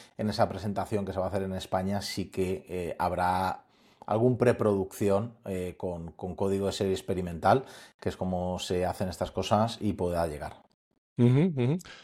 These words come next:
Speaker 2: Bueno, eso yo creo que es un repaso más o menos de las marcas más, más fuertes, ¿no? Eh, no sé si dejamos algunos. Por supuesto,
Speaker 1: So-
Speaker 2: hay. Sí, dime.
Speaker 1: Sí, sobre todo las marcas que aquí todavía no están llegando, porque si nos fijamos, Nio no ha llegado, Zeekr no ha llegado,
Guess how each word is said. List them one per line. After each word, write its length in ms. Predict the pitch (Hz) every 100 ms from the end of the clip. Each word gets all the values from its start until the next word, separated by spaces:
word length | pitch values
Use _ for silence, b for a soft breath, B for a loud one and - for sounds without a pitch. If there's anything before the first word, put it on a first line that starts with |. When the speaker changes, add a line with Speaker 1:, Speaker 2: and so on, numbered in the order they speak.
| B
Speaker 2:
Bueno, 300 | - 107 180
eso 200 | 110 -
yo 140 | 165 156
creo 160 | 190
que 120 | 208 196
es 120 | 190
un 200 | 202 165
repaso 380 | 139 139 165 175
más 160 | 160
o 40 | 180
menos 180 | 208
de 80 | 202
las 160 | 139 107
marcas 340 | 135 - 156
más, 600 | 139 147 143 107 95 - - -
más 160 | 160
fuertes, 420 | - 113 - 95 131
¿no? 260 | 156 190
Eh, 520 | 131 107 104 101 95 110
no 140 | 139
sé 160 | - 170
si 420 | 156 127 120 117
dejamos 400 | 110 - 139 143
algunos. 320 | 123 113 104
Por 140 | -
supuesto, 340 | 117 147 165 170
Speaker 1:
So- 80 | 135
Speaker 2:
hay. 220 | 147 131 B B B B
Sí, 180 | - 156
dime. 220 | 143 117 - _ _ _ -
Speaker 1:
Sí, 140 | 180
sobre 160 | 160 110
todo 180 | 127 160
las 200 | 156 139
marcas 260 | 160 180
que 240 | - 139 -
aquí 220 | 117 127
todavía 320 | 123 147 151
no 80 | 160
están 220 | - 165
llegando, 260 | 104 135 117
porque 160 | 98
si 60 | 113
nos 100 | 104
fijamos, 540 | - 110 123 135 131
Nio 180 | 120 123
no 80 | 123
ha 60 | 117
llegado, 400 | 117 147 151 151
Zeekr 260 | 117 113
no 80 | 107
ha 60 | 104
llegado, 500 | 107 139 139 151